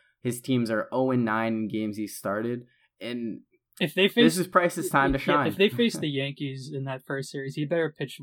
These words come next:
Speaker 2: game one or two at home. 'Cause
Speaker 1: Yeah, they announced he's gonna pitch game two, so he's definitely not gonna have to pitch in Yankee Stadium.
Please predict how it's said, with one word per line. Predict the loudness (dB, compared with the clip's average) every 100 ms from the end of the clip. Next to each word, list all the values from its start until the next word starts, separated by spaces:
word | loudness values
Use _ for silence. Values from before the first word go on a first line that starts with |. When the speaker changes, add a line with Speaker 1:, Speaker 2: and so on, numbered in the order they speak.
| -10
Speaker 2:
game | -6 -6
one | -8 -10
or | -12
two | -10 -10 -10 -8
at | -8
home. | -8 -10 -12
'Cause | -8 -2
Speaker 1:
Yeah, | 0 2 2
they | 4 6
announced | 6 4 4
he's | 2 4
gonna | 0
pitch | 0 -4 -4
game | -6 -4
two, | -6 -8 -8
so | -8 -4
he's | -4
definitely | -2 -2 -2 -4 -2
not | -2 -4
gonna | -6
have | -8 -10
to | -12
pitch | -10 -8 -8
in |
Yankee | -8 -8 -12
Stadium. | -12 -12 -10 -10 -12